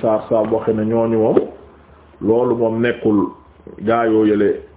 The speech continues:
nekkuñ, ulaa'ika lam yakunu xiyaarukum. Waaw. <laughs> Ñoo ñële di def loolu moom nekkuñ ci nga xamante ne ñooy ñi gën ci yéen. Waaw.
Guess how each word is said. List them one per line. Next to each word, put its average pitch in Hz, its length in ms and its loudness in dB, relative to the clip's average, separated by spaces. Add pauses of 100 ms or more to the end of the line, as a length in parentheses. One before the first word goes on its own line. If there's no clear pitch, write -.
(260)
nekkuñ, 110 460 -2
ulaa'ika 107 720 0
lam 156 220 0
yakunu 104 560 0
xiyaarukum. 95 560 -2 (280)
Waaw. - 180 -6 (380)
<laughs> - 60 -6 (800)
Ñoo 143 280 2
ñële 247 280 0 (440)
di 131 100 0
def 180 160 2
loolu 170 220 2
moom 156 220 0
nekkuñ 180 340 0
ci 165 100 2
nga 160 100 2
xamante 147 440 -2
ne 127 160 -4 (760)
ñooy 143 240 2
ñi 139 160 -2
gën 123 280 0
ci 110 160 -2
yéen. - 120 0 (580)
Waaw. - 200 -8